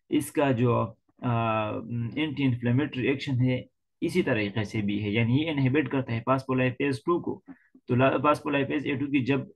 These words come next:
inhibition होती है, एराकिडोनिक acid नहीं बनता, एराकिडोनिक acid के, अ, ना होने की वजह से फिर prostaglandin and leukotriene नहीं बनते,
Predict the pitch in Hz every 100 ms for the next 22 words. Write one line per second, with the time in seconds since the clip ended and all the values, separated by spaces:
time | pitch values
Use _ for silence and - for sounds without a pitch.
0 | - 131 127 156 165 147 139 143 135 120
1 | 120 120 127 123 120 120 110 117 104 104
2 | - - 117 120 127 135 135 139 127 120
3 | - 123 123 - - _ 110 113 110 143
4 | 151 139 131 127 127 127 120 120 131 120
5 | 123 127 - 110 104 110 139 139 147 143
6 | 117 113 113 113 107 101 104 98 98 104